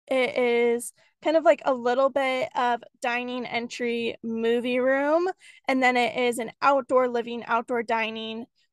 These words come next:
poolside, and another outdoor living. Um, it is in Oregon, and I'm really excited about it. I just finished the mood boards,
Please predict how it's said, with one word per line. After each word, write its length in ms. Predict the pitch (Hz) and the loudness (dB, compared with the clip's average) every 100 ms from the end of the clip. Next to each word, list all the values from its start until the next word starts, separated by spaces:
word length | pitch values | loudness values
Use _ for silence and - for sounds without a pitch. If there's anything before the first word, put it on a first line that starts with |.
| _ | _
poolside, 800 | - 269 247 - 240 226 226 226 - - | -2 4 4 6 6 6 4 2 -4 -8
and 340 | 233 226 220 | -4 -2 -2
another 300 | 226 220 214 | 0 0 2
outdoor 380 | 214 226 233 226 | 0 -2 -4 -2
living. 460 | 226 226 - 294 294 _ _ - - | -4 -6 -10 -14 -18 _ _ -20 -4
Um, 460 | 254 233 214 - - _ _ _ _ _ - | 2 4 2 -2 -14 _ _ _ _ _ -2
it 120 | 262 | 0
is 120 | 254 254 | 2 0
in 100 | 240 | -2
Oregon, 400 | 240 233 233 226 | 0 0 -2 -4
and 180 | 226 | -4
I'm 140 | 226 226 | -4 -2
really 200 | 240 247 | 0 -2
excited 380 | 226 247 226 220 | -2 -2 -2 -2
about 320 | 220 226 226 | 2 2 2
it. 160 | - - | -2 0
I 180 | 240 226 - | 0 -2 -2
just 460 | 254 233 294 - | 4 4 4 -2
finished 360 | 269 262 277 - | -4 -4 -6 -4
the 100 | 247 | -2
mood 260 | 226 220 - | -2 -4 -2
boards, 540 | 247 269 349 - - | 0 0 0 -4 -14